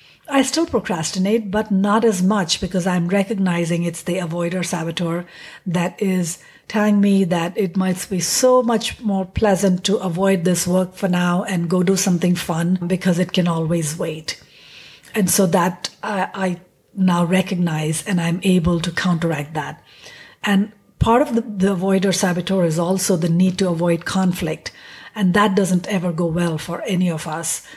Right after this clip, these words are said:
especially at work, avoiding conflict. If you're a physician, if you're a woman physician, if you're a leader, avoiding conflict is not the right thing, whether that is at work or at home. And so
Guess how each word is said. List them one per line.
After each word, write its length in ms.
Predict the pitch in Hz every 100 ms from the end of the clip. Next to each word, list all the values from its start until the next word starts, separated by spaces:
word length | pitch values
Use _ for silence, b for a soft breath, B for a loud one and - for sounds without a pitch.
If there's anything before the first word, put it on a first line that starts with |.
| B
especially 540 | 185 - 202 - 202
at 160 | 180 170
work, 320 | 170 170 160
avoiding 400 | 214 175 175 180
conflict. 640 | 165 180 180 - 165 156 - B B B B -
If 260 | 180 -
you're 440 | 190 185 175 175 180
a 280 | 196 175 180 -
physician, 640 | 170 190 170 185 - 175 170
if 140 | 170
you're 140 | 180
a 40 | 170
woman 240 | 175 180
physician, 360 | 165 165 165 170
if 160 | 165
you're 120 | 175 170
a 20 |
leader, 480 | 185 233 180 160 160 B B
avoiding 420 | 233 175 202 190
conflict 640 | 185 196 190 180 165 160 -
is 180 | 180
not 420 | 165 165 175 170 -
the 100 | 165
right 240 | 147 151
thing, 440 | - 202 165 151 - B B B
whether 240 | 196 190 185
that 200 | 180 175
is 120 | 170
at 220 | 165 -
work 340 | 175 196 269
or 120 | 196 175
at 140 | 165
home. 340 | - 180 151 -
And 140 | 180
so 420 | 160 202 185 180